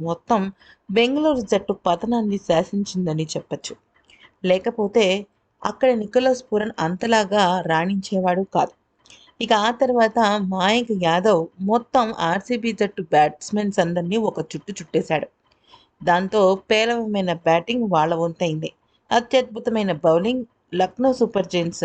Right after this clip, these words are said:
వంతైంది. ఇలాగా మాయాంక్ యాదవ్ అలాగే అనూజ్ రావత్ ఇద్దరూ కలిసి బెంగళూరు జట్టును నట్టేట్లో ముంచేశారు. అసలు జరిగిందేంటి మ్యాచ్ విషయంలోకి వచ్చినట్టయితే, ఈ మ్యాచ్లో ముందుగా బ్యాటింగ్ చేసిన లక్నో జట్టు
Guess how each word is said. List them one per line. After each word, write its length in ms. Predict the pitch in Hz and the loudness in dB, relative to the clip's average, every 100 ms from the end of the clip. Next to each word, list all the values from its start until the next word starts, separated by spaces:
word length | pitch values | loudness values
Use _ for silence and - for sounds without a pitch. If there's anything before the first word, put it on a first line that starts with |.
| 156 | -2
వంతైంది. 540 | 160 156 160 160 151 - _ _ _ _ - | -2 -2 -2 -4 -6 -12 _ _ _ _ -2
ఇలాగా 400 | 202 208 202 220 180 190 165 | 2 2 2 2 2 -2 -6
మాయాంక్ 540 | 175 170 190 220 208 190 - | -2 0 0 -2 0 0 2
యాదవ్ 400 | 170 170 175 180 - | 0 2 2 0 0
అలాగే 380 | 170 170 190 185 - _ - | -2 0 0 -2 -4 _ -4
అనూజ్ 340 | 202 233 247 202 | -2 2 2 2
రావత్ 360 | 180 175 180 | 2 2 -2
ఇద్దరూ 320 | 156 151 185 190 | -4 -4 -4 -2
కలిసి 440 | 165 160 - 170 156 - | -4 -6 -2 -2 -2 -2
బెంగళూరు 420 | 180 185 226 240 | 0 0 2 2
జట్టును 400 | 185 165 - 240 | 2 -2 -2 -2
నట్టేట్లో 580 | 196 151 151 214 214 214 | 0 -2 0 -2 -2 -4
ముంచేశారు. 640 | 185 156 - 185 165 165 - _ _ _ - _ 196 | -4 -4 -6 -4 -2 -4 -8 _ _ _ -20 _ -4
అసలు 260 | 208 214 | -2 -2
జరిగిందేంటి 760 | 190 185 196 247 226 202 190 262 240 | 2 0 2 -2 0 0 -2 -2 0
మ్యాచ్ 320 | 185 185 190 | 2 2 0
విషయంలోకి 560 | 196 202 190 180 175 170 | -4 -2 -2 0 0 -2
వచ్చినట్టయితే, 640 | 151 - 165 151 156 202 170 165 _ _ _ _ _ _ _ _ _ _ _ _ - | -6 -8 -10 -4 -2 2 2 0 _ _ _ _ _ _ _ _ _ _ _ _ -2
ఈ 80 | 208 | 0
మ్యాచ్లో 380 | 208 269 - 359 | 2 0 0 2
ముందుగా 360 | 233 226 233 | 4 4 2
బ్యాటింగ్ 420 | 208 180 180 214 233 | 4 2 2 -2 -2
చేసిన 260 | 220 196 | -2 0
లక్నో 380 | 175 156 - 190 | 0 0 0 0
జట్టు 340 | 202 160 - | 0 0 4